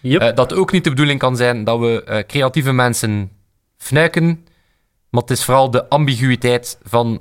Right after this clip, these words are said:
Speaker 2: de wetgeving dat
Speaker 1: Ja,
Speaker 2: we het, eh,
Speaker 1: die maakt dat iedereen tegelijk winnaar en verliezer is.
Speaker 2: Ja.
Speaker 1: Maar het probleem is dus wel, die wet die zou moeten, ja, al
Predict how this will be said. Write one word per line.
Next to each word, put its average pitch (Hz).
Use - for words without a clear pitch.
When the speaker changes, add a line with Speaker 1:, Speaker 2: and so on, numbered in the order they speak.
Speaker 2:
de 107
wetgeving 104
dat 104
Speaker 1:
Ja, 151
Speaker 2:
we 135
het, 98
eh, 98
Speaker 1:
die 135
maakt 127
dat -
iedereen 165
tegelijk 135
winnaar 131
en 131
verliezer 120
is. -
Speaker 2:
Ja. 113
Speaker 1:
Maar 139
het -
probleem 139
is 160
dus 127
wel, 139
die 135
wet 139
die 139
zou 127
moeten, 139
ja, 123
al 113